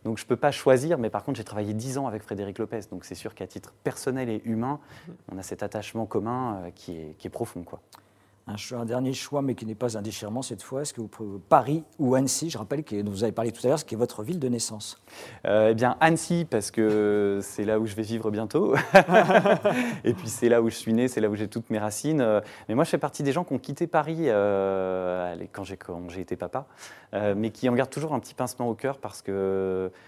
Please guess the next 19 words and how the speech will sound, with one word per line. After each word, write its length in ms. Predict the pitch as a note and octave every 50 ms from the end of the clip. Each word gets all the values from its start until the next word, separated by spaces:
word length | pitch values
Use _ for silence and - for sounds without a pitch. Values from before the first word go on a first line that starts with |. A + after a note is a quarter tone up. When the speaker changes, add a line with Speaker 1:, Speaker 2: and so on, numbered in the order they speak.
| - _
Speaker 1:
souvent, 220 | - - B2 B2 D3+
on 40 | C#3+
dit « 120 | A#2+ A#2 A2+
les 100 | B2+ -
Parisiens, 380 | C3 C3 C3 B2+ A2 C3 C3
les 100 | C3 A2+
Parisiens, 320 | - A#2 A2+ A2 G2 A#2 B2
les 100 | A2+ G2
Parisiens ». 380 | - F#2+ G2 G2 F2 A2+ C3 B2
Ben, 80 | F#2+
moi, 80 | F2 G2+
j'ai 80 | G2 F#2+
rencontré 300 | F2+ - - F#2 - F#2+
tellement 260 | - - A#2+ B2 B2
de 60 | A#2+
gens, 220 | G#2 A#2 B2 A2 F#2
euh, 60 | E2
sympas, 460 | - - - A#2+ A#2 - B2+ A#2 - -
ouverts 420 | C3+ C3 A#2+ C3 C3 C3 B2+ -